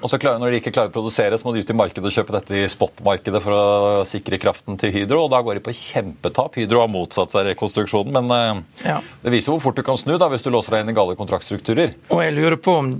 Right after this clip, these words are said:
Speaker 2: dette er den samme parken der, eh, Siemens Gamesa har problemer da, med kinesiske kulelager.
Speaker 1: Fem og, så femogsytti prosent kinesisk eid i hvert fall er parken, ja.
Speaker 2: Ja, altså det er nok litt av den samme det som har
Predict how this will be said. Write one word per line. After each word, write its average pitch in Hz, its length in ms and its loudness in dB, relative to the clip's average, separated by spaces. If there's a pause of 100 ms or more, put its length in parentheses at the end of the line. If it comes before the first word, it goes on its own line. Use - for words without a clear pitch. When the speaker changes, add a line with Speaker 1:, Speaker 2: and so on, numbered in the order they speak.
(120)
Speaker 2:
dette - 320 -2
er 143 140 2
den 135 180 -2
samme 135 420 2 (140)
parken 120 560 -2
der, 127 360 2
eh, 127 400 0 (540)
Siemens 123 560 0
Gamesa 135 480 -2
har 190 80 -4
problemer 151 400 0
da, 156 140 0 (420)
med 143 280 2 (400)
kinesiske 143 540 0
kulelager. 143 600 0
Speaker 1:
Fem 104 200 0
og, - 160 4
så - 100 0
femogsytti 113 540 -2
prosent 104 260 0
kinesisk 107 320 0
eid 110 140 6
i 120 80 0
hvert 82 80 0
fall 95 140 2
er 87 40 2
parken, 82 460 -2
ja. 87 80 0
Speaker 2:
Ja, 160 160 2 (240)
altså 156 260 0
det 151 80 2
er 147 200 2
nok 131 300 -6
litt 147 300 0
av 147 60 0
den 139 100 -4
samme 135 260 0
det 135 160 2
som 131 180 -4
har 127 220 2